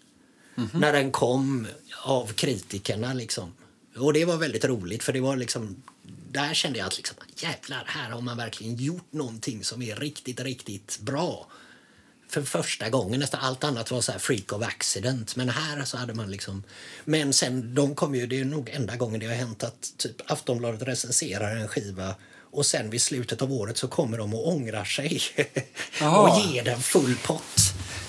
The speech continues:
Speaker 2: Och, eh, jag blir tårögd när jag tänker på det.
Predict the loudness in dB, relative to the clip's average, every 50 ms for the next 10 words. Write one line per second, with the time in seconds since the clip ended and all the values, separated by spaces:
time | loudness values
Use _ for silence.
0 | -10 -10 -10 -10 -8 -10 -10 -10 -12 -4 2 2 4 4 4 2 2 0 -2 -2
1 | -2 -2 -2 -2 -6 -8 -6 -2 0 0 0 -2 -4 -6 -8 -6 -6 -6 -8 -6
2 | -4 -2 -2 -2 0 -2 0 4 4 4 4 6 4 4 6 6 6 4